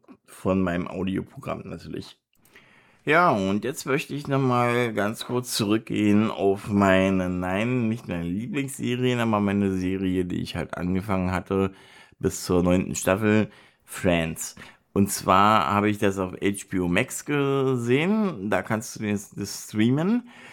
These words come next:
Und, äh, die haben, na, wie soll man sagen, so als Empfehlung oder so, haben die halt ein, naja, ich würd mal sagen, Film oder, also ist halt ein, ja, das ist ein, wie soll man sagen, also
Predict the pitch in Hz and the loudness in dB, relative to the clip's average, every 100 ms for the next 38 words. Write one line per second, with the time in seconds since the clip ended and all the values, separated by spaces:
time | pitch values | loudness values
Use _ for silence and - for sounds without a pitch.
0 | - - _ - 113 117 117 117 - 107 | -20 -20 _ 0 6 8 8 6 4 4
1 | 107 104 104 104 101 104 104 110 117 120 | 4 6 6 4 2 2 2 4 4 4
2 | 117 113 113 110 98 87 92 90 90 90 | 6 8 8 8 4 0 -4 -6 -2 -2
3 | 90 90 95 92 - 87 98 87 - - | 0 0 2 0 -2 -4 -2 -2 -4 2
4 | 127 165 185 175 170 143 139 131 120 123 | 4 6 4 2 0 0 2 2 2 4
5 | 127 127 - 120 - - 85 101 101 92 | 6 6 2 -14 -12 -4 0 2 2 0
6 | 95 85 87 90 95 92 87 82 - _ | -2 0 0 -2 -2 0 0 -2 -8 _
7 | _ - 76 76 80 - 90 85 82 85 | _ -16 -12 -10 -10 -2 0 0 -4 -10
8 | 87 87 82 85 90 87 - - 98 101 | -12 -8 -6 -6 -6 -8 -6 0 4 6
9 | 101 98 95 92 - - - 92 95 101 | 6 2 0 -4 -6 -14 -6 -4 2 2
10 | 104 - 107 101 107 104 101 - - _ | 2 2 2 2 4 4 4 0 -16 _
11 | _ - 76 90 92 92 90 78 - - | _ -8 4 6 6 4 0 -6 -10 -12
12 | - - - - - - - - 80 - | -12 -14 -16 -20 -20 -18 -16 -16 -14 -14
13 | - 82 - - 104 104 95 82 82 90 | -10 -10 -8 -2 2 2 2 -4 -6 -8
14 | 92 92 95 98 95 90 120 104 90 92 | -6 0 0 0 2 2 2 0 -2 -2
15 | 98 95 95 | -2 -2 -2